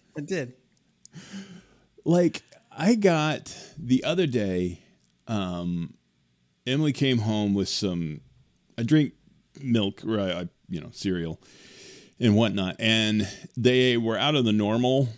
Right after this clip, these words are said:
Speaker 2: I guess, kind.
Speaker 1: Oh, well, I like,
Speaker 2: And
Speaker 1: wait, wait, can we just stop there for a second? I like how you just added the cereal part, because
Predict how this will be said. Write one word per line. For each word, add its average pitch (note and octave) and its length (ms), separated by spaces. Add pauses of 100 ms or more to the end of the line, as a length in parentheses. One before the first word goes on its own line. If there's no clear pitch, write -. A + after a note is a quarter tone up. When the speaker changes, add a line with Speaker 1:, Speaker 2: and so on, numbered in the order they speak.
(440)
Speaker 2:
I G2 60
guess, A#2 240
kind. A#2 460
Speaker 1:
Oh, E3+ 60
well, G3 120
I F#3 120
like, G3 140
Speaker 2:
And F#3+ 80
Speaker 1:
wait, F3 120
wait, B2+ 180
can E3+ 100
we F3 80
just E3+ 160
stop D3 180
there C#3 120
for C#3 100
a - 40
second? C#3+ 200
I C3 120
like D3 220
how D3 100
you B2+ 220
just B2 260
added A#2 500 (120)
the C#3 120
cereal A#2+ 440
part, B2 420
because A2 520